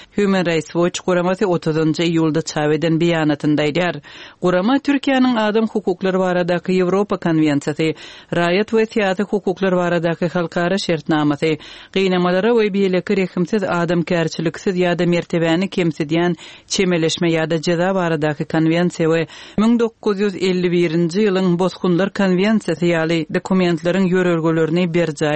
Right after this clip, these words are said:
etmäge borçludygyny ýatladýar. Türkmen News neşri öz çeşmesine salgylanyp, türkmen aktivistleriniň ýigirmi sekkizinji iýulda Irden Türkmenistana ekstradisiýa edilenligini habar berdi.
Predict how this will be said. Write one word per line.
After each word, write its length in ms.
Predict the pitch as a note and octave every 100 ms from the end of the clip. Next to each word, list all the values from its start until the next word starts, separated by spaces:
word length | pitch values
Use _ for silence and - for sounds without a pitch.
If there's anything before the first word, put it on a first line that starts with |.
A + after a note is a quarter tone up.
| D#3
etmäge 460 | - F3 D3+ D#3 D#3
borçludygyny 720 | E3+ E3+ C#3+ - D#3 D#3 D#3 D#3
ýatladýar. 600 | D#3+ D3+ D3 D3 D#3 D3+ - - - - -
Türkmen 360 | G3 G#3 G3+
News 260 | G#3+ C#4+ -
neşri 420 | C4+ B3+ B3+ B3
öz 260 | G3+ A3 -
çeşmesine 600 | - G#3+ G#3+ G3 G3 G3+
salgylanyp, 600 | G#3+ G3+ G#3 G#3+ A3+ A#3 -
türkmen 300 | F#3+ A#3+ A#3+
aktivistleriniň 800 | A3 - G3 F#3 - F#3 G3 G3
ýigirmi 300 | E3+ E3 E3
sekkizinji 640 | D#3+ - F3+ E3 F3 G3
iýulda 480 | G3 G3 F#3 F3+ F#3
Irden 480 | - G3 G3+ F3+ E3
Türkmenistana 720 | E3 - E3 D3+ - E3 E3+
ekstradisiýa 680 | E3 - E3 D#3 F3 - E3
edilenligini 540 | D3 D#3+ D#3 E3 F3 F3
habar 280 | F3 F#3 E3+
berdi. 420 | D3+ - E3 D#3+